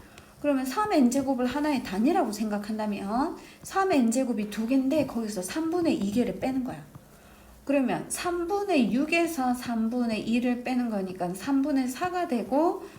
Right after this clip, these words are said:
곱하기 삼의 N제곱이 되는 거 됐습니까? 음.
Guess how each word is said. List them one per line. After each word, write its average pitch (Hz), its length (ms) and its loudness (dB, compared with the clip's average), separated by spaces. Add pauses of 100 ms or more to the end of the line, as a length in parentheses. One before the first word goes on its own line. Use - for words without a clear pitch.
곱하기 190 680 -6
삼의 254 400 -2
N제곱이 240 540 -2
되는 202 260 -2
거 190 100 -4
됐습니까? 196 540 -8 (400)
음. 185 180 -6